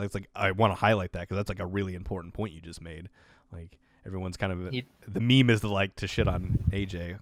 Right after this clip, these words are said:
Speaker 1: you know, Joust main, whatever. But
Speaker 2: He does get a lot of hate, um, and I think that, you know, he did do a fantastic job in the season, so, but no one, no one gives him credit, do they <laughs> really? But that's just how it goes, I suppose.
Speaker 1: Mm-hmm.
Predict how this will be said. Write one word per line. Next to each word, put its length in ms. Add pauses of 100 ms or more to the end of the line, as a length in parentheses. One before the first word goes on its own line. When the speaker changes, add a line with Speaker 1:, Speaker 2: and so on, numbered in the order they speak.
Speaker 1:
you 80
know, 260
Joust 380
main, 240
whatever. 440 (920)
But 220 (260)
Speaker 2:
He 180
does 200
get 200
a 100
lot 340
of 100
hate, 360 (100)
um, 540
and 240
I 80
think 300
that, 260 (480)
you 100
know, 180
he 120
did 240 (200)
do 180
a 60
fantastic 580
job 180
in 80
the 80
season, 480
so, 380 (880)
but 160
no 120
one, 280
no 120
one 100
gives 160
him 80
credit, 340
do 60
they 100 (100)
<laughs> 120
really? 240
But 160
that's 180
just 140
how 120
it 100
goes, 260
I 140
suppose. 500
Speaker 1:
Mm-hmm. 100